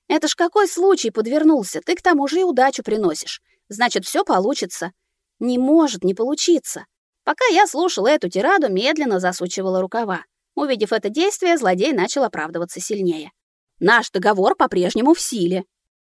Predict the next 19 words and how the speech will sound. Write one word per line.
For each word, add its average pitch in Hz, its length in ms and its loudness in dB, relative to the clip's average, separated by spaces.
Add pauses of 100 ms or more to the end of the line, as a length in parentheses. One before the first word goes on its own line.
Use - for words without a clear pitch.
Камешек 208 480 4
в 175 60 -4
обмен 196 380 2
на 233 100 0
устроение 196 600 2
хозяйки 175 440 0
горы. 247 380 0 (280)
Тебе 247 340 0
и 240 40 0
делать 214 480 2
ничего 214 280 0
не 226 120 2
придется, 226 440 0
я 185 140 2
все 202 260 0
сам. 196 360 0 (480)
Река 233 280 2
Смородина 233 540 0
особенная. 196 640 -4